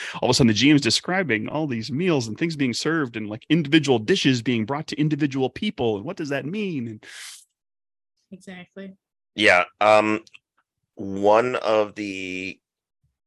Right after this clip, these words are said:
Speaker 3: key advantages we have as, uh, tabletop, uh,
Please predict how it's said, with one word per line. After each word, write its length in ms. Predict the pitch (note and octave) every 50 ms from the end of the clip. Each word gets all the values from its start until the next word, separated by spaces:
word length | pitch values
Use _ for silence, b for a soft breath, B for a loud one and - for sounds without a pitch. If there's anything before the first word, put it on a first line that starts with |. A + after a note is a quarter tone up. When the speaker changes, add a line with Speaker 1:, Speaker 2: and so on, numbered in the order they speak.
| _ _
Speaker 3:
key 200 | D#3+ D#3+ D3 C3+
advantages 680 | B2+ - G#2+ G2 F#2+ - A#2 G2+ F#2 D#2+ C#2 - - -
we 200 | - F2 F#2+ E2
have 640 | C#2 - - - E2+ F2 F2+ F2 E2+ D2 C2 - - - - _ -
as, 680 | F2 F#2 F#2 F#2 F#2 F#2 F#2 E2+ D#2 D2+ - - - - -
uh, 100 | - - - -
tabletop, 640 | - - A#2+ A#2+ A#2+ A2+ - - - - - - _ _ _ _ _ _ _ _ _ _ _ _ -
uh, 260 | - D#2 D2+ C#2